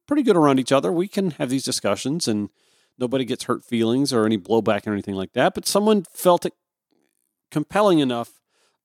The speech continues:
a taboo topic to discuss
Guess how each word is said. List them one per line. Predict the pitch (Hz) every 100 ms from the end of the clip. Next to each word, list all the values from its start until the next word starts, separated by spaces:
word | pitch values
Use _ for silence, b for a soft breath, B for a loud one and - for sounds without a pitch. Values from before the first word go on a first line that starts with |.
| -
a | -
taboo | - - 175 160 147
topic | - 120 - 101 _ _ _ _ _ _
to | - 120
discuss | 101 - - 135 123 -